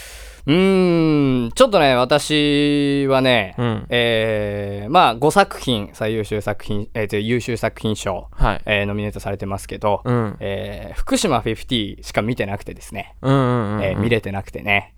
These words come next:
Speaker 2: はい。
Speaker 1: うん、それに関してしか言えないんだけど、
Speaker 2: うん。
Speaker 1: 私はね、
Speaker 2: はい。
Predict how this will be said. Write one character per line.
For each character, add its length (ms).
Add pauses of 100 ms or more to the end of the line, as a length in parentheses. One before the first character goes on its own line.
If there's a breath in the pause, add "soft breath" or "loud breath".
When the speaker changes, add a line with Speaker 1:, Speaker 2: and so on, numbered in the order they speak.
Speaker 2:
は 180
い。 100
Speaker 1:
う 80
ん、 200
そ 100
れ 80
に 80
関 220
し 80
て 100
し 80
か 140
言 140
え 60
な 80
い 80
ん 120
だ 80
け 120
ど、 320
Speaker 2:
う 80
ん。 460 (1080 loud breath)
Speaker 1:
私 300
は 100
ね、 320 (160)
Speaker 2:
は 180
い。 100